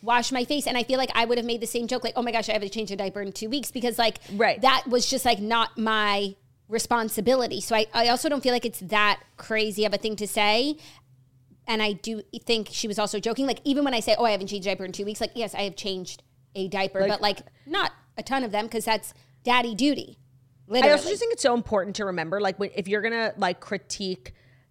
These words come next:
Speaker 2: you know, on the internet, someone's parenting, it's so important to remember that fathers exist.
Speaker 1: <laughs>
Speaker 2: And it's a very real thing, you know?
Speaker 1: Yeah. Yeah.
Speaker 2: So don't forget about the fathers.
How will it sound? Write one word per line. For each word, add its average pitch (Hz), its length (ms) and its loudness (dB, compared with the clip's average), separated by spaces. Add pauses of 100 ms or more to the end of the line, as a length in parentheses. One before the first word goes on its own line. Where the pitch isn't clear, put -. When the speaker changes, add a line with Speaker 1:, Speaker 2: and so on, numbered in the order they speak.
Speaker 2:
you 202 120 -2
know, 170 280 0 (240)
on 196 160 0
the 196 80 -2
internet, 185 460 -4
someone's 180 300 -4
parenting, 180 380 -2
it's - 140 -2
so 220 140 -2
important 320 320 -2
to 392 60 -2
remember 190 560 0 (460)
that 202 200 2
fathers 262 380 4
exist. - 580 -4 (220)
Speaker 1:
<laughs> 277 80 -6 (1200)
Speaker 2:
And 233 240 4
it's 247 140 6
a 254 40 6
very 302 260 8
real 247 160 6
thing, 220 320 2 (220)
you 202 100 4
know? 196 260 6 (160)
Speaker 1:
Yeah. 220 300 0 (720)
Yeah. 254 240 -6
Speaker 2:
So 254 200 6
don't 294 160 4
forget 381 200 6
about 226 160 2
the - 60 -8
fathers. - 580 -6